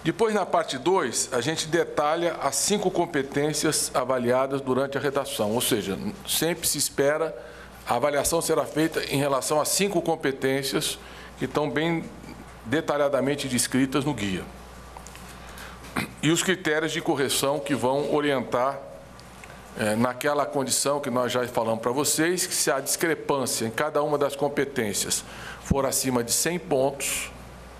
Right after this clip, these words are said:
vai para um terceiro corretor independente. São dois corretores independentes, mais de cem pontos em qualquer uma das competências, vai pro terceiro corretor.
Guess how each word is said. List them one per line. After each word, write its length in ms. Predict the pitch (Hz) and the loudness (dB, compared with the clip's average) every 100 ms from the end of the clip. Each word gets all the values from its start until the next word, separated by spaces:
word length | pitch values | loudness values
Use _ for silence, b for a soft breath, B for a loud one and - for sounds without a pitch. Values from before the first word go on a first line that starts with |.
| - B B B - | -16 B B B -8
vai 300 | 107 123 147 | -2 0 2
para 240 | - 139 | 0 0
um 80 | 147 | 0
terceiro 720 | - 151 135 - 131 139 147 | -2 -2 0 0 2 2 2
corretor 520 | 151 143 127 - 127 | 0 0 -2 0 0
independente. 720 | 131 131 135 139 107 95 - | 2 2 2 0 0 -2 -4
São 140 | - 117 | -4 0
dois 240 | 147 180 | 0 0
corretores 460 | 151 135 131 127 120 | 2 2 2 0 2
independentes, 800 | 131 143 165 151 190 196 - - B B | 0 0 0 2 0 0 -2 -2 B B
mais 260 | 123 147 175 | -4 -2 -2
de 80 | 147 | -4
cem 220 | - 143 | -2 -2
pontos 400 | - 131 120 - | 0 0 0 -2
em 80 | 120 | -2
qualquer 400 | 135 127 151 160 | -2 -2 0 0
uma 220 | 143 131 | 0 0
das 160 | 123 120 | 0 -2
competências, 640 | 131 156 156 160 165 185 | -2 -2 -2 -2 -2 -2
vai 160 | 147 147 | -2 -2
pro 140 | - | -4
terceiro 400 | - 139 151 135 | -2 0 2 0
corretor. 420 | 139 131 117 - | 0 -2 -4 -6